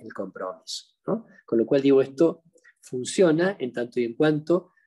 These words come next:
¿no? el liderazgo sea un liderazgo que esté implicado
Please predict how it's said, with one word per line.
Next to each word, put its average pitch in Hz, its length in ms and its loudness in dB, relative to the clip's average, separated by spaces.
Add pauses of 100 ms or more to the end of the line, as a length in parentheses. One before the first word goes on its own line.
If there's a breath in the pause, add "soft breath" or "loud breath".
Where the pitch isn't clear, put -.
(120)
¿no? 143 200 -2
el 127 180 -2
liderazgo 147 680 -2 (140)
sea - 260 -2
un 139 160 0
liderazgo 131 680 -6
que 131 160 0
esté 147 440 0
implicado 175 840 -4